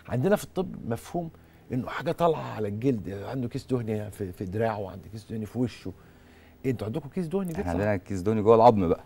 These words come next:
Speaker 1: يا خبر أبيض.
Speaker 2: مشكلته ان، ان احنا ما بنشوفوش، احنا بنشوف نتائجه.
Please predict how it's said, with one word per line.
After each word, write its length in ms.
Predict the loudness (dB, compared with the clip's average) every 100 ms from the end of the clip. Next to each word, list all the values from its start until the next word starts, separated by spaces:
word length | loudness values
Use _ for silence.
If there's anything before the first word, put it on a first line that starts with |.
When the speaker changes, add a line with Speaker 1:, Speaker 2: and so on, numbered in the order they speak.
| -10
Speaker 1:
يا 60 | -12
خبر 280 | -10 -12 -8
أبيض. 140 | -4
Speaker 2:
مشكلته 360 | 2 4 4 4
ان، 200 | 2 0 0
ان 140 | 0
احنا 180 | 0 0
ما 60 | 0
بنشوفوش، 720 | 0 -2 -2 0 0 -4 -16 -20 -20 -20 -14
احنا 220 | -8 -4
بنشوف 420 | 0 0 2 2
نتائجه. 420 | 4 6 4 4